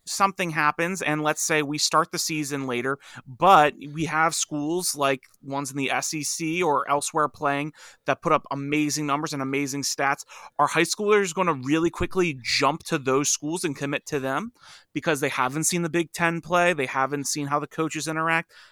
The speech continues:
I mean, that's my concern is, uh, or that's one of my concerns, I should say, as we look forward. So again, I'm not in love with Kevin Warren's decision. I get that it's tough, and I get that the,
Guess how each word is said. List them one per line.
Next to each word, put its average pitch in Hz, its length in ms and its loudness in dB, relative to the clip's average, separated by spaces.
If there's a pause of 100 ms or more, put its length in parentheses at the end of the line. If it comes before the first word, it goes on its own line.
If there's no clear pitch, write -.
(140)
I 147 80 0
mean, 151 100 0
that's 196 220 2
my 185 160 4
concern 143 440 -2
is, 127 260 -4 (600)
uh, 139 200 2
or 147 100 2
that's 165 180 4
one 160 300 4
of 127 140 4
my 120 180 0
concerns, 123 420 -8
I 113 60 -8
should 117 240 -10
say, 110 240 -4
as 120 160 -8
we 123 320 -8
look 135 180 -10
forward. 120 220 -4 (300)
So - 140 0
again, 143 220 2
I'm 208 140 4
not 294 140 2
in 180 80 -4
love 147 240 0
with 180 100 -4
Kevin 175 300 -2
Warren's 175 280 -4
decision. 170 480 -4
I 156 100 2
get 139 320 -2
that 240 100 2
it's - 160 -4
tough, 127 320 0
and 151 100 -2
I 147 80 -2
get 202 240 -4
that - 160 -12
the, 175 320 2